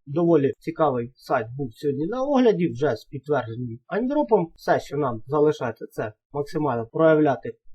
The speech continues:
активність на ньому, тому що, як я зрозумів, буде доволі жорсткий відбір, будуть відсіювати всіх абузерів. Тому, якщо хочете приймати участь в цій роздачі, проявляйте максимальну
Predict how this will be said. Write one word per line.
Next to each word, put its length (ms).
активність 600
на 100
ньому, 300
тому 300
що, 180
як 160
я 100
зрозумів, 480
буде 240
доволі 460
жорсткий 580
відбір, 540
будуть 380
відсіювати 680
всіх 320
абузерів. 640
Тому, 260
якщо 320
хочете 400
приймати 480
участь 340
в 140
цій 300
роздачі, 720
проявляйте 520
максимальну 600